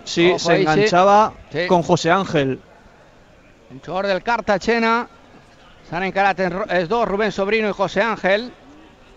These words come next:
Speaker 1: Como los muflones, cabeza con cabeza. Hay que poner paz
Speaker 2: Pero
Speaker 1: en ese
Speaker 2: bueno.
Speaker 1: tipo de situaciones. El colegiado ahí está poniendo orden.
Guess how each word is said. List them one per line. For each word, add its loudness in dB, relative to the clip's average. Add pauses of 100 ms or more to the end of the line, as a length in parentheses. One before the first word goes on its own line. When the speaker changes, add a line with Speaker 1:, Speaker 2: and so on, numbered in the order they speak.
(140)
Speaker 1:
Como -4
los -2
muflones, -4
cabeza -2
con -2
cabeza. -2 (800)
Hay -8
que 0
poner 0
paz 0
Speaker 2:
Pero 0
Speaker 1:
en 4
ese 4
Speaker 2:
bueno. 2
Speaker 1:
tipo -2
de 2
situaciones. -2 (260)
El -8
colegiado -2
ahí -2
está -2
poniendo -2
orden. 0